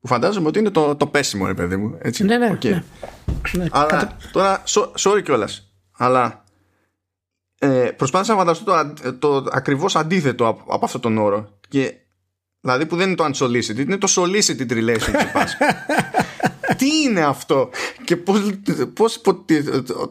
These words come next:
Speaker 1: δηλαδή όταν είναι solicit-, πώς
Speaker 2: Προφανώς, ε, το solicit θα είναι όταν το ξέρεις τον άλλον. Και θα σου πω γιατί το λέει. Μία από τις πιο σταθερές ερωτήσεις σε γυναίκες gamers που γίνονται, ας πούμε, στα online παιχνίδια, ξέρεις ποια είναι; Όταν μπαίνεις σε ένα group,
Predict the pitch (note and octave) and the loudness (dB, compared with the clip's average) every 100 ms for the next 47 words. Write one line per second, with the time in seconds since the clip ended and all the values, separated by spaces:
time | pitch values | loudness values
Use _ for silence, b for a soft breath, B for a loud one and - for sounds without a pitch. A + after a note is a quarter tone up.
0 | - - - E3 D#3+ F#3 G3 G3 G#3 G3+ | -4 -2 0 0 0 0 0 0 0 0
1 | F#3 F#3 G#3 - - - - A#3+ A3+ - | 0 0 0 -2 -6 -12 -2 -2 -2 -8
2 | - B B B B - F#3+ F#3+ F3+ G#3 | -16 B B B B -2 0 2 2 2
3 | G#3 A#3 A3+ F#3+ F3+ F3+ G3 G#3 G#3 F#3+ | 2 0 0 0 2 2 2 0 0 0
4 | F#3+ G#3 G#3+ G3+ F#3 F3 G3+ F3+ C3 A#2+ | 2 2 2 0 0 0 0 0 -2 -6
5 | A2+ A2+ - - - D3+ D3+ - F#3 G3 | -6 -8 -10 -6 -2 0 0 0 0 0
6 | F#3 E3 F3 E3 A#2 B B B E3 F#3+ | 2 2 4 2 -2 B B B 0 2
7 | F#3+ F3 - G#3+ - E3+ E3 D#3 F3+ F3 | 2 -2 -2 -2 0 0 2 2 2 2
8 | - - - - D#3+ D3 C#3 F3 E3+ F3 | 0 -6 -10 -2 0 0 0 0 0 0
9 | C#3+ - - - - - D3+ D3 E3 D#3 | -2 -2 -8 -12 -6 -2 0 2 2 0
10 | C#3+ F3 F3 D#3+ D3 E3 D#3+ D3 C#3 E3+ | 0 0 0 0 2 2 2 0 0 0
11 | D#3+ C#3+ D#3+ C#3+ C#3 D#3+ E3+ C3+ D#3 C#3+ | 0 0 0 2 2 2 0 0 0 0
12 | C3+ C#3 D#3+ E3+ A#2 b b b b _ | -2 0 0 0 -4 b b b b _
13 | _ _ - D#3 D#3 D3+ C#3 D#3+ D#3+ D3+ | _ _ -4 -2 2 2 2 0 0 -2
14 | C#3 E3 D#3+ | 0 0 0